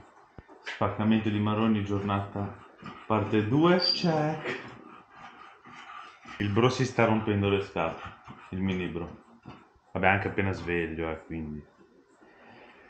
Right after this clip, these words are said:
Io son pronto. E sono andato un attimo nel panificio, ho preso.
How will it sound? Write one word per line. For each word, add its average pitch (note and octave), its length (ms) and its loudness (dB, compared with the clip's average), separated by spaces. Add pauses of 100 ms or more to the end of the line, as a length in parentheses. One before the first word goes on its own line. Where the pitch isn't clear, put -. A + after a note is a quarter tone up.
(300)
Io C3 140 8
son B2 200 4
pronto. F#3+ 580 8 (1000)
E A2+ 720 -2
sono A#2+ 280 2
andato A#2 200 4
un A#2+ 60 6
attimo A2+ 240 6
nel A2+ 100 6
panificio, A#2+ 520 4
ho - 20 -8
preso. G2+ 480 2